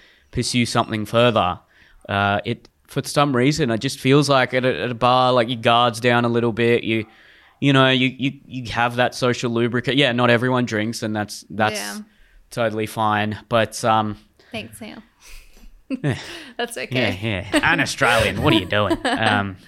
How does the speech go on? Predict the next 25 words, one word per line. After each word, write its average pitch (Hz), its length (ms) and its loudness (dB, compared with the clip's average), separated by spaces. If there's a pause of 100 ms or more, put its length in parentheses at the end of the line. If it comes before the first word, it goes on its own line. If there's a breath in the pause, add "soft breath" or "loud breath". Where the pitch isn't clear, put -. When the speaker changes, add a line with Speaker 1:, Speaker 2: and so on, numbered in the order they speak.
(500 loud breath)
Speaker 1:
yeah, 131 120 0
I'm 123 80 -2
trying 147 220 2
to 127 60 0
dr-, - 180 -4
I'm 123 140 4
trying 131 220 2
to 113 260 2
go 113 160 2
sober 110 360 2
for - 140 -2
a 104 40 -2
couple 110 220 -4
of 104 60 -4
months, 107 240 -2
so - 180 0
I 104 80 2
Speaker 2:
Are - 20 -4
Speaker 1:
can 320 200 2
Speaker 2:
you 320 100 4
Speaker 1:
see - 0 -
how 311 260 4
we 311 60 4
go. 285 60 2
Speaker 2:
really? 240 440 2